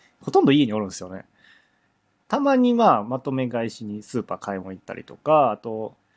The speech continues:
まあ、海にね、散歩行ったりとかあるんですけど、まあ、人混み、そういう意味では人混みはね、ほんまにまあ、スーパーなんて知れてるんで、田舎のスーパーなんでね。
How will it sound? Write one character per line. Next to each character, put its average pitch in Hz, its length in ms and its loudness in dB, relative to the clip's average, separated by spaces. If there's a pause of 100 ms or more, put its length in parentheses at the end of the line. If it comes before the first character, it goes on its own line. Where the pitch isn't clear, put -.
(300)
ま 214 100 4
あ、 - 40 6
海 143 180 2
に 123 160 0
ね、 101 120 -8
散 95 240 -6
歩 104 120 -4
行 104 80 -4
っ - 40 -20
た 101 100 -8
り 92 80 -12
と 92 80 -18
か 98 200 -4
あ 117 40 4
る 147 100 2
ん 123 60 -2
で 95 100 -12
す - 100 -20
け - 100 -18
ど、 98 220 -10
ま 110 60 -16
あ、 - 20 -14
人 - 240 0
混 349 140 6
み、 330 160 0 (260)
そ 285 200 2
う 294 40 6
い 277 40 8
う - 20 6
意 - 20 4
味 247 80 4
で 214 60 0
は 196 40 2
人 269 240 -2
混 254 140 6
み 233 80 4
は 214 120 4
ね、 139 120 0
ほ - 200 -6
ん 180 100 -6
ま 175 80 -4
に 165 80 -4
ま 151 100 -2
あ、 - 20 -2
ス - 180 -6
ー 190 40 -4
パ 113 120 -4
ー - 20 -2
な 90 80 -6
ん 92 60 -12
て - 80 -18
知 - 120 -12
れ 123 80 -2
て 120 100 -8
る 107 120 -8
ん 90 100 -14
で、 92 320 -14 (140)
田 117 180 -8
舎 107 80 -4
の 101 80 -8
ス 98 140 -14
ー 95 40 -12
パ 95 120 -18
ー 90 40 -14
な 80 60 -18
ん - 80 -20
で 71 80 -20
ね。 - 220 -20